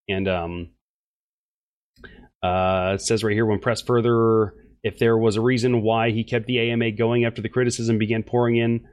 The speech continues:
Um, uh, what's the gentleman name? Gentleman name? Gentleman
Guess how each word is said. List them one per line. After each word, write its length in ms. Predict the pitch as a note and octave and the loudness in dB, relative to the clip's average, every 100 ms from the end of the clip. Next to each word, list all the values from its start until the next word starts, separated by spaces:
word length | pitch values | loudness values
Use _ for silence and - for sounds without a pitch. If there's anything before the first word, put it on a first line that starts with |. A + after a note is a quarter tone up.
| - _ - | -20 _ -6
Um, 560 | G2 G2 F#2+ F#2+ F2 E2+ _ _ - - - _ _ _ G2+ | -2 0 -2 -4 -8 -14 _ _ -20 -20 -20 _ _ _ -6
uh, 240 | G2 G2 | -4 -2
what's 180 | G2+ - | -4 -6
the 60 | G#2+ | -4
gentleman 300 | G#2 G2+ F#2+ | -2 -2 -2
name? 280 | F#2+ F#2 | -2 -4
Gentleman 320 | - G2+ G2 F#2 | -4 -4 -4 -6
name? 180 | - - | -10 -14
Gentleman 200 | G#2+ | -16